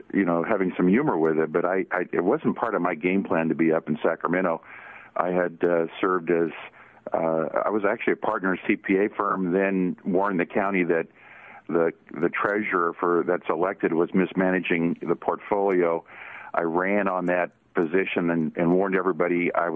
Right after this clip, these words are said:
I lost the race. Six months later, Orange County filed for Chapter nine bankruptcy and was the largest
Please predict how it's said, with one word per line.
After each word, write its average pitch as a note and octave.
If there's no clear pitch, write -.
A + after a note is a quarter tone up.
I E2+
lost F2+
the F2
race. F2+
Six -
months F#2+
later, F2
Orange E2+
County F2
filed E2
for F2
Chapter E2
nine E2
bankruptcy E2+
and E2
was F2+
the G2
largest F2